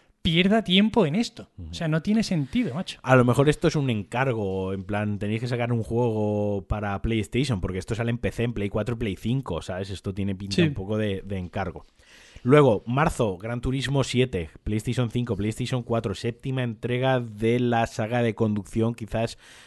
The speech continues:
Speaker 2: ma-, una de las sagas más veteranas, más longevas, con mayores fans y que más gente ha enganchado a la conducción virtual, ¿no? Eh, vendrá con ray tracing, vendrá con los interiores súper detallados, resolución de na-, o sea,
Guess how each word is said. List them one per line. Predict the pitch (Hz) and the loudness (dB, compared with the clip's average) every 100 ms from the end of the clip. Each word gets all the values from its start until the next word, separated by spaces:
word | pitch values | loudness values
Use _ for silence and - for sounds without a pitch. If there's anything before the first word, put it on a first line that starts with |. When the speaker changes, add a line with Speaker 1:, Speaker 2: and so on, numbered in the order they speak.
| - | -12
Speaker 2:
ma-, | - 110 110 107 | -2 0 0 0
una | 123 | 2
de | 123 | 4
las | 120 | 2
sagas | 127 123 117 | 0 0 0
más | 120 110 101 | 0 -2 0
veteranas, | 113 113 110 110 123 123 | 0 0 -2 -2 -2 -4
más | 113 104 | -4 -4
longevas, | 113 104 - 110 120 127 | -2 -2 -2 0 2 0
con | - 104 | 0 0
mayores | 98 95 98 107 107 | 0 0 2 2 0
fans | - - 113 135 120 - | -2 -2 0 0 -4 -8
y | - 104 98 95 90 | -6 -4 -4 -4 -6
que | 101 | -4
más | 95 104 - | -2 -2 -2
gente | 110 110 113 | -2 0 0
ha | |
enganchado | 110 107 104 - 104 104 120 - - - - | 0 -2 -4 -4 -2 0 0 -4 -20 -20 -12
a | 117 | -6
la | 110 | -4
conducción | - 110 98 95 110 101 | 0 0 0 -2 0 2
virtual, | 104 113 101 98 107 101 87 | 4 2 2 0 0 0 -2
¿no? | 147 _ _ - | -4 _ _ -10
Eh, | 104 104 101 98 98 95 | -2 0 2 0 -2 -2
vendrá | 98 101 104 | -2 -2 -2
con | 110 | -2
ray | 110 107 | -2 -4
tracing, | - 131 147 - 151 147 131 | 0 0 0 -2 -6 -4 -2
vendrá | 101 98 107 110 | -4 -2 -2 -4
con | 101 - 107 104 104 104 101 104 101 98 | -6 -2 0 0 0 0 -2 -4 -6 -6
los | 110 104 - | -4 -4 -6
interiores | 104 101 107 107 | -8 -4 -4 -4
súper | 107 104 | -6 -6
detallados, | 101 101 139 147 156 143 139 | -6 -4 -4 0 0 2 0
resolución | 131 107 104 117 110 | -2 -6 -6 -4 -2
de | 113 | -2
na-, | 127 | -2
o | 101 | -4
sea, | 107 | -8